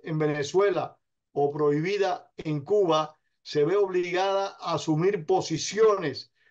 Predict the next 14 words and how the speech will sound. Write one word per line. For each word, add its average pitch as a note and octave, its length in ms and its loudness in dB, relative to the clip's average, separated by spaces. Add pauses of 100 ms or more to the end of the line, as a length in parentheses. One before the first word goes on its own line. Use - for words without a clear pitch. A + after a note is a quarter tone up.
(120)
porque C#3 240 0
es F#3 80 2
la G3+ 220 4
patria G#3+ 400 2
de E3 100 -2
la D3 160 0
cual E3 180 -2
se F3+ 140 0
discute. D#3+ 600 -4 (580)
Y F3+ 160 -2
si F#3+ 160 -2
la F#3 220 4
oposición F#3 1000 0
asume G#3+ 400 -6